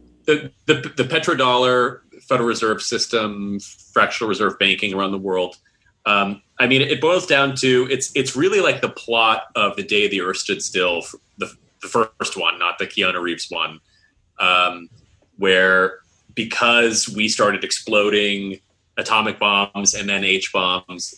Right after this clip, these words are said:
that's why Klaatu and Gort show up, uh, in front of the Washington Monument. And then they tell us basically, if you're, if you're gonna extend your violence into space, we're gonna reduce this Earth of yours into a burned out cinder.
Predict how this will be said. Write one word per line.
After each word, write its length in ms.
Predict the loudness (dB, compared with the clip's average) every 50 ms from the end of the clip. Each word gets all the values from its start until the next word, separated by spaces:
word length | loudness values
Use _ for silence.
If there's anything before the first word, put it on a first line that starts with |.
| _
that's 280 | 0 0 0 0 -2 -2
why 200 | 0 0 0 0
Klaatu 600 | -2 -2 -2 0 0 0 -2 -2 -4 -2 -2 -4
and 100 | -4 -4
Gort 240 | -2 -2 -2 -2 -2
show 260 | -2 -2 0 0 2
up, 340 | 2 2 2 0 -2 -6 -16 _ _ _ _ _ _ -12 -4
uh, 320 | -2 0 2 2 2 0 0 -2
in 120 | -6 -8
front 280 | -6 -2 0 0 0 0
of 160 | -2 -4 -8 -18 -20 _ -2
the 240 | 0 2 2 2 2
Washington 480 | 2 0 0 0 -2 -8 -10 -10 -8 -2
Monument. 580 | 0 0 0 0 -2 -4 -4 -4 -4 -4 -4 -8 _ _ _ _ _ _ _ -6
And 180 | -4 -2 0 0
then 120 | -2 -2 0
they 140 | 0 0 0
tell 240 | 2 2 2 4 4
us 160 | 2 2 2
basically, 720 | 4 4 4 2 0 -2 0 2 2 4 2 2 0 -2 -8 _ _ -6
if 140 | -6 -2 0
you're, 260 | 2 2 2 2 -2 -8 -14 _ _ _ _ _
if 160 | -4 -2 0 0
you're 120 | 0 2
gonna 180 | 2 2 2 2
extend 360 | 0 0 0 0 0 0 -2
your 120 | -4 -4
violence 460 | -2 0 0 0 0 -2 -4 -4 -6
into 180 | -6 -6 -6 -6
space, 560 | -6 -2 0 2 2 2 2 2 0 0 -2
we're 120 | -2 -2 -2
gonna 200 | -2 -2 0 0
reduce 440 | 0 0 0 0 0 0 0 0
this 220 | 0 -2 -2 0 0
Earth 240 | 2 2 2 2 0
of 140 | -4 -2 0
yours 340 | 2 2 2 2 0 0 -2
into 260 | -4 -4 -4 -4 -4
a 60 | -2
burned 300 | 0 0 0 0 0 0
out 180 | 0 0 0 0
cinder. 640 | 0 0 2 0 0 0 0 -2 -2 -4 -8 -12